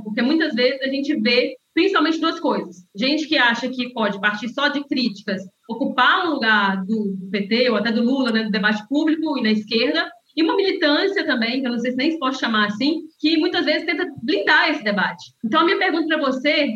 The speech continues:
e acho que você já respondeu um pouco, mas queria ouvir mais disso, porque você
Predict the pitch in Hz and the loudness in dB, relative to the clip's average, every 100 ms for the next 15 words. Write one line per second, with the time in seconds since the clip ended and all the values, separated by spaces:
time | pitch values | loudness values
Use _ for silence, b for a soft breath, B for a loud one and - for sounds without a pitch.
0 | - - - 247 247 196 214 214 240 233 | -6 -14 -4 0 0 0 0 -2 0 0
1 | 240 240 233 220 220 247 247 226 220 233 | 0 -2 0 0 0 0 0 0 0 -2
2 | 233 240 233 277 233 240 226 214 220 - | 0 0 2 2 2 2 2 0 -2 -4
3 | 214 - 233 220 - - 214 226 220 220 | -10 -2 -2 -2 -10 -6 -2 0 0 -2